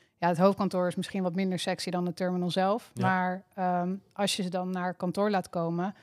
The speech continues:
Speaker 1: ja, kies dan slim de ruimte uit waar je het gesprek doet.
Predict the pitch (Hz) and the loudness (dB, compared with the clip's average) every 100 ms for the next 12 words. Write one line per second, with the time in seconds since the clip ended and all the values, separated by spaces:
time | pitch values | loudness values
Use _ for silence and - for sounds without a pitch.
0 | - _ _ 185 - 233 - 202 - 226 | -20 _ _ -8 -2 0 0 0 0 2
1 | 202 190 226 226 190 190 196 214 - 180 | 2 0 -2 -6 -2 2 4 4 0 -2
2 | 190 185 175 175 - - 208 208 165 - | -2 0 -2 -2 -6 -2 -2 -2 -6 -8